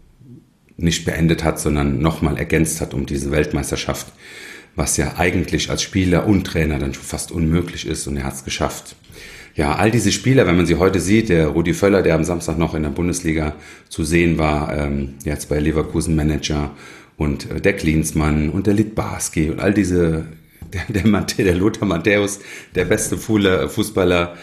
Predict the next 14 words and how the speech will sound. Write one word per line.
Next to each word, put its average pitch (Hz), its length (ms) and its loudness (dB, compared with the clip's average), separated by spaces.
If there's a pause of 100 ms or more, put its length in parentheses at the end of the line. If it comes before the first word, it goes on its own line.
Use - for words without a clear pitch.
(380)
den 85 200 2
wir 80 220 2
zu 92 100 -4
dieser 87 300 0
Zeit 85 240 0
sicherlich 85 400 0
hatten. 85 560 0
Und 85 160 -4
wenn 82 100 0
man 80 140 2
die 80 100 0
heute 98 280 2
alle 95 180 0
sieht, 101 460 0